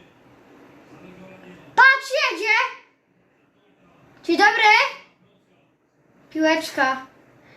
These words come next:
Co jest? Pum. Gramy dzisiaj chyba w kosza. Gdzie ty jesteś?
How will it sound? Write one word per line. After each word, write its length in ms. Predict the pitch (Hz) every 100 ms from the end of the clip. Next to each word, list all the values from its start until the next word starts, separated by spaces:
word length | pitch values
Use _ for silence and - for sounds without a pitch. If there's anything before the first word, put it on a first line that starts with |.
| - -
Co 160 | - - 719 719 539
jest? 800 | 523 523 - - - - - _ _ _ _ _ _ _ _ _ _ _ _ _ _ - - - - - - - 185 175 - - - -
Pum. 360 | 330 302 311 349 466 - - _ _ _ _ _ - - _ _ - - - - - - -
Gramy 480 | 311 359 349 320 277
dzisiaj 280 | - 302 285
chyba 320 | 294 269 269
w 260 | - - -
kosza. 380 | 269 - 262 254 - - - - - -
Gdzie 120 | -
ty 160 | 285 277
jesteś? 400 | 269 - 269